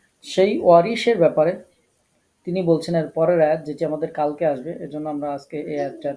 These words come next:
ইয়ে করছি না, উম, যে এই পাঁচ নম্বর আয়াতটা যে কেমন ওয়ারিশ হবে সেটি এর পরের আয়াতে বলা হয়েছে,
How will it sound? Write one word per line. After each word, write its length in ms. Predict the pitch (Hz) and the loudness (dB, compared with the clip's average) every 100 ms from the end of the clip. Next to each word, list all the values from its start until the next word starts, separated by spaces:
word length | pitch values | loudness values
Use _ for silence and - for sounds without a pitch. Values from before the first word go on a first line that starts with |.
| - | -10
ইয়ে 240 | 156 143 | -10 -10
করছি 360 | 143 143 - 156 | -10 -14 -12 -10
না, 200 | 147 220 - - _ _ _ _ _ _ _ - | -10 -10 -14 -20 _ _ _ _ _ _ _ -14
উম, 240 | 143 135 | -12 -10
যে 320 | 123 139 131 139 _ _ | -10 -10 -12 -14 _ _
এই 160 | 147 | -8
পাঁচ 320 | 143 151 147 165 | -6 -6 -6 -8
নম্বর 240 | 147 151 | -6 -4
আয়াতটা 500 | 151 143 - 175 196 - _ _ _ _ _ _ | -4 -6 -8 -10 -10 -14 _ _ _ _ _ _
যে 200 | 143 143 143 | -12 -8 -6
কেমন 280 | - 160 180 | -2 0 0
ওয়ারিশ 400 | 175 160 165 - | 2 2 0 -4
হবে 180 | 160 175 | -6 -6
সেটি 280 | - 165 156 | -6 -6 -6
এর 120 | 147 | -6
পরের 260 | 160 151 151 | -4 -2 -2
আয়াতে 240 | 147 151 | -2 -6
বলা 240 | 139 139 | -8 -8
হয়েছে, 380 | 135 139 143 - | -8 -12 -12 -16